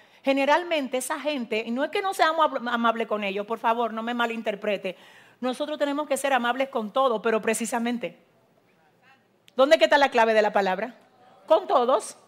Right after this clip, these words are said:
No con uno y con otro. No, no, yo tengo, mis hijos tienen que saber que yo soy su admiradora. Mis hijos saben que yo los admiro. Mi esposo lo admiro, lo respeto, lo honro.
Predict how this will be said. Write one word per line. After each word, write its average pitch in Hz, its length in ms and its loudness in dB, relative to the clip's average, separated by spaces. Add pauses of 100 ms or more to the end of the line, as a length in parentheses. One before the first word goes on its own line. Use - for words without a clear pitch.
(380)
No 427 220 6
con 381 180 4
uno 359 180 0
y 277 60 -2
con 285 160 6
otro. 269 200 2
No, 320 200 4
no, 392 140 -2
yo 349 140 -2
tengo, 349 260 2
mis 294 280 -2
hijos 370 260 2
tienen 330 260 -2
que 330 80 0
saber 269 280 0
que 254 80 0
yo 247 120 0
soy 254 140 -2
su 240 100 -2
admiradora. 226 640 0 (1040)
Mis 349 400 -2
hijos 427 280 2
saben 339 320 2
que 262 140 0
yo 240 140 -2
los 262 180 0
admiro. 226 400 -2
Mi 262 120 0
esposo 359 520 2
lo 254 220 4
admiro, 240 640 2
lo 240 140 4
respeto, 302 640 2
lo 233 160 6
honro. 370 640 2